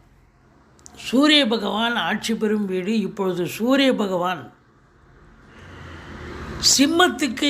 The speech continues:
ஏழாம் இடத்தில் அமர்ந்து, கும்பத்தில் அமர்ந்து சிம்ம ராசியை,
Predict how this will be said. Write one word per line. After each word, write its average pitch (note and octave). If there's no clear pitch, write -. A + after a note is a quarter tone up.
ஏழாம் C#4
இடத்தில் A#3+
அமர்ந்து, A3
கும்பத்தில் B3
அமர்ந்து A3+
சிம்ம B3
ராசியை, G#3+